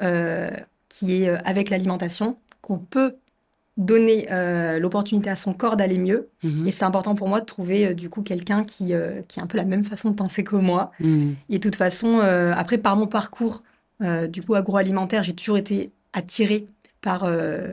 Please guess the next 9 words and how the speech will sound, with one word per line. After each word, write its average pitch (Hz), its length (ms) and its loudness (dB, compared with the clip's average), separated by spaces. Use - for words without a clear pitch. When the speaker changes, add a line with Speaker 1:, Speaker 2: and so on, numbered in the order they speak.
Speaker 1:
l'alimentation, 190 800 0
comprendre 190 640 -2
ce - 120 -14
qu'il - 120 -2
y - 20 4
a 170 40 2
dedans 202 420 2
et, 196 200 4
euh, 175 420 4